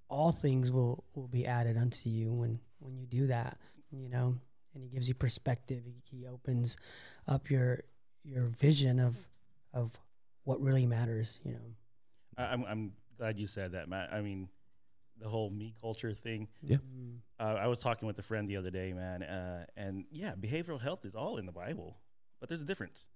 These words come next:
Speaker 3: Right.
Speaker 2: It's, it's, there's one thing that stands true, and it's the connection with God.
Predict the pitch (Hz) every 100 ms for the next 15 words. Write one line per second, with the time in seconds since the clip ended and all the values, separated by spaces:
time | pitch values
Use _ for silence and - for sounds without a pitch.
0 | - - - - 65 - - - 135 120
1 | - - - 123 117 - - - - -
2 | - 123 127 113 117 143 160 151 - 147
3 | 117 110 110 - 117 110 - 120 110 110
4 | - 143 117 101 - 107 117 113 113 117
5 | 107 101 104 98 104 78 82